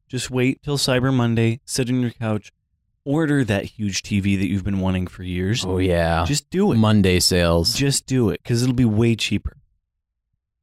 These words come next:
Speaker 1: Did you know that, um, I was at a place yesterday and they had an eighty-six inch T V, two of 'em, but they weren't oled,
Speaker 2: Okay.
Speaker 1: which an oled T V would be about seven thousand dollars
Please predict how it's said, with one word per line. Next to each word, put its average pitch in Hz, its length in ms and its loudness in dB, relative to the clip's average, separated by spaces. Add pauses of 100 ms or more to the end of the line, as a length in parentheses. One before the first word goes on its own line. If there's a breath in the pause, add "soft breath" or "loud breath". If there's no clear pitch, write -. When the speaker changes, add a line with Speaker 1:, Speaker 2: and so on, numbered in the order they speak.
(120)
Speaker 1:
Did 131 160 -6
you 170 80 2
know 175 220 2
that, 110 180 0
um, 95 320 -2 (540)
I 101 80 -6
was 98 160 -2
at 101 260 0
a 95 80 -4
place 104 300 -6
yesterday 110 280 -2
and 107 80 0
they 101 60 0
had 98 80 0
an 92 160 -4
eighty-six 98 540 -4
inch 98 200 -8
T 101 140 -8
V, 98 160 -4
two 120 240 -2
of 110 100 0
'em, 135 180 -4 (1300)
but 110 200 -6
they 131 80 -4
weren't 123 260 0 (100)
oled, 107 640 0 (720)
Speaker 2:
Okay. 101 320 -4 (480)
Speaker 1:
which 110 180 -8
an 104 200 -2
oled 139 340 0
T 113 160 0
V 101 160 2
would 95 160 2
be 101 80 0
about 98 180 -4
seven 92 280 -6
thousand 73 280 -14
dollars - 380 -12